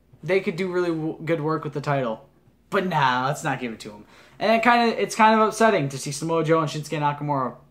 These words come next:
being utilized improperly. I mean, Shinsuke is doing fantastic work with the United States Championship, but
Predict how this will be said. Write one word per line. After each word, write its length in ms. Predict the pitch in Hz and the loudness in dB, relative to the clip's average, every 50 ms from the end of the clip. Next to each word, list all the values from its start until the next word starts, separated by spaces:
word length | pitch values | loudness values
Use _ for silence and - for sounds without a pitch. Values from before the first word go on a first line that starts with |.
| _ _ _ _ _ _ - - - | _ _ _ _ _ _ -20 -18 -10
being 440 | - 135 131 135 127 123 117 117 - _ _ _ - 135 | -8 -6 -6 -4 -4 -6 -6 -8 -14 _ _ _ -18 -14
utilized 600 | 127 135 147 147 143 147 139 139 131 123 113 - - _ _ _ _ - | -8 -4 -2 -2 0 0 0 0 -2 -4 -8 -12 -18 _ _ _ _ -12
improperly. 440 | - 139 139 135 143 143 139 139 131 | -8 -8 -2 2 2 2 2 2 0
I 60 | 139 | -2
mean, 180 | 151 151 139 143 - - - - | -2 -2 -4 -4 -8 -16 -18 -10
Shinsuke 380 | - - 220 254 233 233 262 247 | -4 0 2 2 4 4 4 4
is 80 | 226 | 4
doing 160 | 170 196 185 - | 4 0 -2 -2
fantastic 560 | 175 151 143 170 180 180 185 185 180 151 156 | -2 -2 0 4 4 4 4 4 0 -2 -2
work 300 | 170 175 175 165 - 151 | 0 0 0 -2 -4 -4
with 120 | 156 151 | -4 -4
the 60 | 156 | -2
United 260 | 156 151 147 147 147 139 | -2 -2 -2 -2 -2 -2
States 220 | - 151 139 - | -4 -4 -4 -4
Championship, 640 | - 160 147 135 139 135 123 - 127 117 - - _ _ _ _ _ _ _ _ _ _ _ _ - 131 - - | -4 -2 -2 -2 -2 -4 -4 -4 -6 -6 -8 -12 _ _ _ _ _ _ _ _ _ _ _ _ -20 -20 -4 2
but 540 | 202 220 208 196 185 170 - - - - | 4 6 6 6 6 4 2 -4 -10 -20